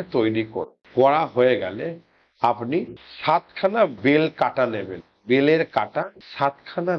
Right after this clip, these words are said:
নেবেন এবং সাতখানা কুল কাটা নেবেন, কুলের কাটা। তারপরে কৃষ্ণপক্ষের শনিবার বা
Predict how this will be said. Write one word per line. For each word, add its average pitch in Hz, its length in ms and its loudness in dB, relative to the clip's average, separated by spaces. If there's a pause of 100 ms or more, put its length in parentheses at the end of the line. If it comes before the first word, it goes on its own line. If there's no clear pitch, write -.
নেবেন 90 260 -10 (280)
এবং 175 180 4 (420)
সাতখানা 165 640 0 (200)
কুল 214 200 6 (160)
কাটা 151 260 4 (100)
নেবেন, 101 240 -6 (240)
কুলের 175 380 6 (120)
কাটা। 101 220 -2 (120)
তারপরে 117 420 -2 (280)
কৃষ্ণপক্ষের 214 920 2 (200)
শনিবার 143 580 2 (240)
বা 131 100 6